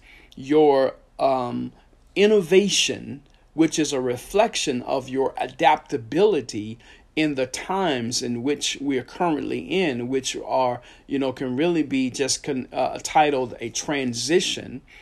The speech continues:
right? And so you wanna be able to connect your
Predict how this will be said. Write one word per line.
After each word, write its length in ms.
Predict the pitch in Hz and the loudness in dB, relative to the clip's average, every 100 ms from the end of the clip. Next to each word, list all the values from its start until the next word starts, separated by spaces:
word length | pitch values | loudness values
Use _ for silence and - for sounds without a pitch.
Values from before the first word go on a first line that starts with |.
| _ | _
right? 360 | - 127 165 180 - - | -2 0 0 -4 -12 -20
And 80 | - | -6
so 220 | - 170 | 2 2
you 220 | 147 151 196 | 2 -2 -2
wanna 280 | 214 180 | 0 0
be 260 | 147 131 170 | -2 -4 -4
able 160 | 170 - | -4 -6
to 160 | - - | -10 -10
connect 640 | - 113 117 190 196 - - _ | -10 -6 -2 0 -2 -8 -20 _
your 360 | - 131 139 - | -8 0 0 0